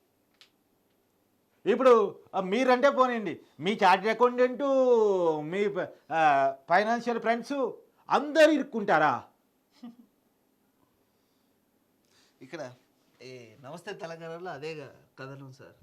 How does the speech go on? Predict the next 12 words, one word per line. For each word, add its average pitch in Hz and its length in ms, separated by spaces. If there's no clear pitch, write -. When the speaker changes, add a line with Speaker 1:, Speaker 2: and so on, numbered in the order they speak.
Speaker 2:
నిందితురాల్ని 208 680
కాదు, 185 560
బాధితురాల్ని 147 840
అంట. 127 280
Speaker 1:
ఎవడన్నా 208 580
నమ్మాడా? 180 460
ఎవడన్నా? 269 680
Speaker 2:
ఈడ 165 120
కింద 165 240
రాసున్నారు 165 480
Speaker 1:
ఇప్పుడు 202 200
Speaker 2:
already. 240 260